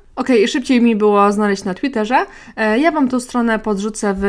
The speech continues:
opisie pod filmem, żebyście nie musieli tego szukać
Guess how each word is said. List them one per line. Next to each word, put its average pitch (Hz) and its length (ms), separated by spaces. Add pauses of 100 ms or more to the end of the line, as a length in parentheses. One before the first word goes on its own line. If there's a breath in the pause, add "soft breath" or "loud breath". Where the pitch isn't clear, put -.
(120)
opisie 202 340
pod 185 140
filmem, 190 380
żebyście 196 520
nie 190 120
musieli 190 360
tego 175 440
szukać 170 560